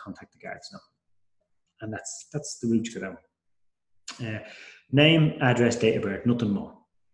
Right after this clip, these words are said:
You know, if they have I D and they present it perfect, but I wouldn't go looking for it. If it's a, if it's a real name,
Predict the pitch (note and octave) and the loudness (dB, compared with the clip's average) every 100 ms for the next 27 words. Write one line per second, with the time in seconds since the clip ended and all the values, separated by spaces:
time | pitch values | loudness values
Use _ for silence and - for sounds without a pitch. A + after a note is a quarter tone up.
0 | _ _ - A#2 A2+ A2+ - - _ _ | _ _ -6 -4 -4 -6 -14 -20 _ _
1 | - B2+ - D#3 D#3+ C#3 B2+ C#3 C3+ A#2+ | -8 -6 -2 2 6 6 8 8 8 6
2 | - C3 C3 - B2 A#2+ A#2 A#2+ C3+ C3 | 4 2 2 2 2 2 4 4 6 8
3 | A#2 G#2+ G2+ - A2+ G2+ G#2 A2+ G#2+ - | 8 6 4 0 -2 -2 -4 -2 -2 -2
4 | - - - - - - A#2 A2+ G#2 A2 | -8 -14 -14 -12 -8 -4 -2 0 0 6
5 | C3+ D3+ C#3+ C#3+ C#3 - - | 8 8 8 6 4 2 -2